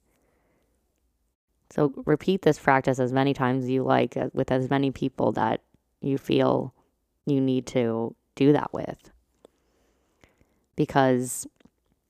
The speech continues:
the practice of forgiveness is our most important contribution to healing the world. Yeah. And true forgiveness happens when you can say, "Thank you for that experience."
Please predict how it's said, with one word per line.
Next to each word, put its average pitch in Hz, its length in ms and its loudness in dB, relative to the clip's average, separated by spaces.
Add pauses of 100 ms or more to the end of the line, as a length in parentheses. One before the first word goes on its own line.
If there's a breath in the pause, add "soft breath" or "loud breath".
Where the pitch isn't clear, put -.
(800)
the 139 80 -10
practice 160 400 6
of 147 80 0
forgiveness 143 580 4
is 147 140 2
our 139 100 4
most 135 260 2
important 135 680 0 (280)
contribution 135 840 -2
to - 100 -6
healing 131 560 -2
the - 80 -4
world. 131 380 -2 (3750)
Yeah. 131 360 -2 (1700)
And 156 140 -2
true 170 160 4
forgiveness 151 580 2
happens 139 460 0
when 139 160 -2
you 135 80 -4
can 139 160 -6
say, 135 180 -2
"Thank - 480 -10
you 175 80 -2
for 156 160 -2
that 135 160 2
experience." - 880 -10